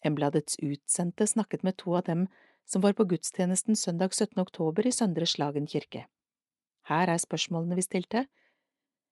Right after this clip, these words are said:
En, hva syns du var bra med gudstjenesten i dag? Og to, var det noe du savnet?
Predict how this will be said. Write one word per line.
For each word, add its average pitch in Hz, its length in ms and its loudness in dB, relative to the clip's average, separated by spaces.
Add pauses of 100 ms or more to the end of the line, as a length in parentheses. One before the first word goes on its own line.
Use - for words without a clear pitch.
(220)
En, 240 300 4 (100)
hva 175 100 2
syns 190 240 0
du - 140 -14
var 247 100 2
bra 151 220 0 (340)
med 190 160 2
gudstjenesten 180 760 -2
i - 20 2
dag? 220 220 -2 (560)
Og 175 160 0
to, 214 140 0 (680)
var 185 100 4
det 208 80 4
noe 208 160 4
du 214 80 0
savnet? 226 640 -2